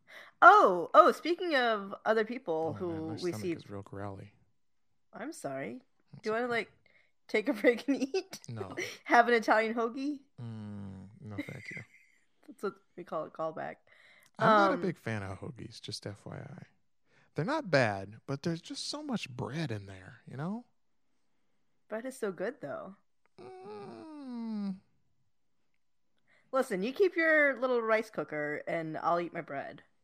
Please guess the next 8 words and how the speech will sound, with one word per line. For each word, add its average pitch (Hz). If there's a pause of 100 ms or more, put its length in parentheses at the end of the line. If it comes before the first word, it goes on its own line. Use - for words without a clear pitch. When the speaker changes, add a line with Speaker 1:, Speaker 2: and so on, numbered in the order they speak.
(180)
Speaker 1:
all 151
right? 190 (400)
Speaker 2:
That's 160
fair 101
trade. 104 (720)
Speaker 1:
<laughs> -
Okay. 208
<laughs> 269